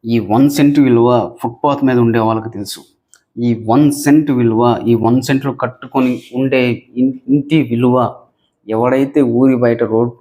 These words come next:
ఊరి బయట రోడ్లు అమ్మంటే గుడిసెలు వేసుకొని ఉంటాడో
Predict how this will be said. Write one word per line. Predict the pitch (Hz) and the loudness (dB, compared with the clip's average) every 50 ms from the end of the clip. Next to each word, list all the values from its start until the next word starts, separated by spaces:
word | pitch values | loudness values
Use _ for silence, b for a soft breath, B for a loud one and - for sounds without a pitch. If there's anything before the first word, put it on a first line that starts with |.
| - 123 | -10 -4
ఊరి | 123 127 131 135 135 135 120 | -2 0 2 2 2 2 0
బయట | 113 113 113 117 117 120 - | 0 -4 -4 -2 0 0 0
రోడ్లు | 120 107 110 117 117 113 120 | 0 0 0 -4 -4 -2 -4
అమ్మంటే | 117 113 113 107 107 - 117 | -4 -4 -4 -8 -10 -12 -14
గుడిసెలు | 113 101 110 113 113 - 135 123 | -16 -12 -12 -12 -12 -10 -8 -6
వేసుకొని | 123 117 113 - - 110 107 | -6 -6 -6 -8 -10 -10 -12
ఉంటాడో | 117 - - 58 58 - - - | -10 -12 -10 -8 -8 -8 -10 -10